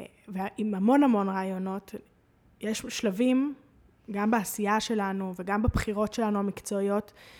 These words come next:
שנורא קשה לאסוף את כל הגם וגם הזה למשהו אחד מרכזי,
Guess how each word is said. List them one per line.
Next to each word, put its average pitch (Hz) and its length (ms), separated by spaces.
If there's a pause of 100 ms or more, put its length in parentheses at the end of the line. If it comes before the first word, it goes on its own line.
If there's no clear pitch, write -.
(140)
שנורא 190 340
קשה 269 260
לאסוף 233 380
את 220 100
כל 233 180
הגם 208 280
וגם 208 320
הזה 220 160
למשהו 202 360
אחד 202 240
מרכזי, 202 560